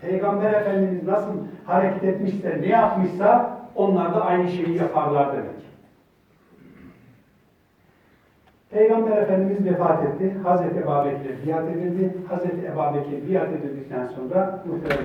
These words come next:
kardeşlerim iki buçuk yıl civarında yaşadı. Hilafetini devam ettirdi.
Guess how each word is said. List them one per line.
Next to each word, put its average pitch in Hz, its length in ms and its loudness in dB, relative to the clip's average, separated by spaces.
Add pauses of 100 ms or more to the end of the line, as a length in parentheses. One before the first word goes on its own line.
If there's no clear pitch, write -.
kardeşlerim 131 460 -10 (160)
iki 214 180 -10
buçuk - 300 -12
yıl 139 140 -8
civarında 139 480 -4
yaşadı. - 540 -6 (340)
Hilafetini 143 600 -4
devam 170 260 -2
ettirdi. 196 520 -2